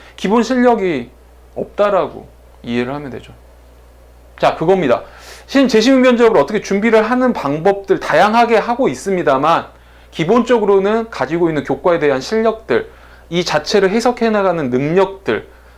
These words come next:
그다음에 창의적인 사고, 이런 것들이 좀 동반이 돼야 됩니다. 예, 단기간에 이걸 올린다는 게 쉽지는 않죠. 그러다 보니 기본 실력이 중요하다는 뜻이고요. 그래서 우선은 이 서울대 일반 전형에 대한 아주 임팩트 있는 정리,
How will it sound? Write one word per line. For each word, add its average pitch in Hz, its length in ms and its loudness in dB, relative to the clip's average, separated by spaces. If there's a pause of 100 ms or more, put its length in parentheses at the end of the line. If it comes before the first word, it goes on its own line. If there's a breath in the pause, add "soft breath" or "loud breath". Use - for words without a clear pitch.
그다음에 170 240 0
창의적인 233 520 -2
사고, 170 420 -4
이런 208 180 2
것들이 226 320 0
좀 175 260 -2 (120)
동반이 170 420 -2
돼야 127 180 -2
됩니다. 110 360 -8 (240 loud breath)
예, 151 80 0
단기간에 208 800 0 (260 loud breath)
이걸 160 340 2
올린다는 190 680 0
게 170 40 0
쉽지는 214 480 -6
않죠. 123 640 -4
그러다 151 240 -2
보니 131 180 -4
기본 135 300 -4
실력이 131 440 -4
중요하다는 139 580 -2
뜻이고요. 117 400 -10 (760 soft breath)
그래서 220 160 2
우선은 233 360 4
이 190 160 2
서울대 233 260 2
일반 180 240 0
전형에 208 240 0
대한 180 180 2
아주 139 200 -2
임팩트 196 460 -4
있는 175 200 -2
정리, 135 580 -4